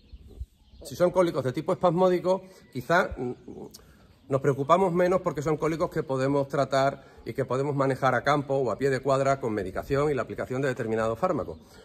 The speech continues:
Pero es que también se nos pueden presentar cólicos de extrema gravedad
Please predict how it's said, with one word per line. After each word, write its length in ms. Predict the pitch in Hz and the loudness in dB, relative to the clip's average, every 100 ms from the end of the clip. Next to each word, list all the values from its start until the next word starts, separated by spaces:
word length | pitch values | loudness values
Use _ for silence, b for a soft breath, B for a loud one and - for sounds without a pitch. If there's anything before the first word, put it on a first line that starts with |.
| B _ | B _
Pero 240 | 131 127 | 0 2
es 80 | 127 | 0
que 140 | - 151 | -2 -2
también 260 | 156 180 | 2 2
se 140 | 180 123 | 2 -2
nos 120 | 98 | -2
pueden 220 | 135 139 | -2 -2
presentar 560 | 139 139 160 156 151 - | -2 -4 -2 0 0 0
cólicos 400 | 165 160 135 95 | -4 -4 -8 -10
de 80 | |
extrema 300 | 95 - 123 | -8 -4 -2
gravedad 440 | 143 151 151 160 | 0 0 -2 -2